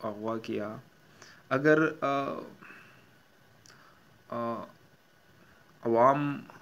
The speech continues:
अवाम ने reaction किया था,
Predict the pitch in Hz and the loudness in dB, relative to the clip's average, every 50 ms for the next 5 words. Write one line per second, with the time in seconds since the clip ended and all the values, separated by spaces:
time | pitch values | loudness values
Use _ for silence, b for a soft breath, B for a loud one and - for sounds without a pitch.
0 | - - - - - - - - - - - - - - _ _ - B B B | -20 -20 -20 -20 -20 -20 -20 -20 -20 -20 -20 -20 -20 -20 _ _ -20 B B B
1 | B B B B - - - _ - - - - _ - _ - - 113 117 120 | B B B B -20 -20 -20 _ -20 -20 -20 -20 _ -20 _ -10 -6 0 2 2
2 | 123 135 135 135 131 131 127 - - 117 107 113 113 120 120 - - - 135 131 | 2 2 2 -2 -2 -2 -2 -2 -2 0 0 2 2 2 0 -2 -6 -6 -6 -6
3 | 131 - 123 120 113 - - 117 113 113 117 - - | -4 -2 0 0 0 0 -2 -2 -2 -2 -4 -6 -8